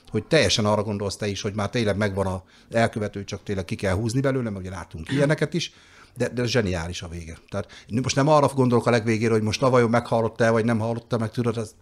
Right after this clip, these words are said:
kit érdekel egyébként, tehát felesleges is lett volna úgy befejezni, de eleve az elkövetés szintjén, meg hogy eleve már mit követett el az az illető, mert ugye arról is kapunk, ö, be-, betekintést. Tehát nekem ez tényleg tetszik, hogy az összes szituációt felvázolja nekünk, és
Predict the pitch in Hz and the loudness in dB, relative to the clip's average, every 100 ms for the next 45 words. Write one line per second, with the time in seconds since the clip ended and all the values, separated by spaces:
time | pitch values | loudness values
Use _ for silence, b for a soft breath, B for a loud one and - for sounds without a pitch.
0 | _ - - 98 90 - 104 101 104 - | _ -16 -8 -8 -6 -2 2 2 0 -2
1 | 123 117 104 - - _ b b b - | -6 -6 -10 -12 -20 _ b b b -8
2 | 98 107 123 117 131 135 143 139 143 139 | -4 -4 -4 -4 -4 -4 0 2 2 0
3 | 131 139 139 160 - B B - 120 127 | 0 0 0 -2 -6 B B -6 0 4
4 | 107 104 104 110 92 92 90 95 90 - | 4 2 -2 -4 -6 -10 -10 -10 -10 -12
5 | 104 98 104 117 127 131 120 113 117 120 | -12 -8 -2 -2 2 4 6 6 4 4
6 | 117 135 120 117 120 117 113 123 110 98 | 0 -2 -4 -4 -6 -4 -2 2 2 2
7 | 104 101 107 110 110 98 101 - 95 92 | 0 -4 0 2 0 0 -4 -8 -12 -14
8 | 95 _ B B B B 92 92 92 90 | -16 _ B B B B -2 0 0 -2
9 | 87 - 95 101 107 92 - 98 98 90 | -6 -10 -10 -6 -2 -2 -4 -6 -6 -4
10 | 95 - 120 - B B B B 127 156 | -4 -4 -6 -8 B B B B 2 4
11 | 156 - 139 101 123 - 131 120 120 139 | 2 2 0 0 -4 -4 -6 -6 -4 0
12 | 185 - 95 - - - 104 95 - 90 | 2 2 -2 -4 -6 -6 -6 -6 -10 -12
13 | - 98 92 90 92 104 165 180 165 160 | -8 -6 -6 -6 -6 -4 -4 -4 -4 -6